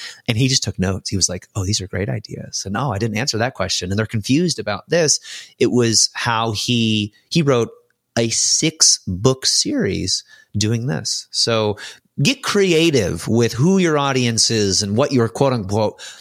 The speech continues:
public looks like. It could be some f-, friends, you know, it could be a fam-, a few family members,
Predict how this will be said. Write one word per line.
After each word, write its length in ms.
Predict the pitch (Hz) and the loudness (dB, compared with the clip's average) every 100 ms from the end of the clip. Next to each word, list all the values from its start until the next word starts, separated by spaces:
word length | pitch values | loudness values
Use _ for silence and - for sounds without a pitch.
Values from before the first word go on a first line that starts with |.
| - | -6
public 560 | - 175 139 120 - - - | -2 0 2 0 -2 -16 -2
looks 380 | 117 151 - - | 0 0 0 -2
like. 280 | 85 87 - | -2 -2 -4
It 100 | - | -2
could 220 | 156 127 | -2 2
be 340 | 127 123 110 - - - _ - | 2 2 0 -6 -16 -18 _ -4
some 140 | - | -2
f-, 80 | 117 | -2
friends, 960 | - - 101 135 127 101 87 90 - - | -6 -6 -2 0 0 -2 -4 0 0 0
you 100 | 104 | 0
know, 120 | 104 | -2
it 100 | - | -2
could 180 | 131 113 | -2 0
be 120 | 117 | 0
a 60 | 107 | 0
fam-, 400 | - 127 127 123 | -2 0 0 -2
a 60 | 110 | -2
few 160 | 127 | -2
family 420 | - 131 127 120 | 0 -2 0 0
members, 440 | 98 87 87 90 | 0 0 -2 -2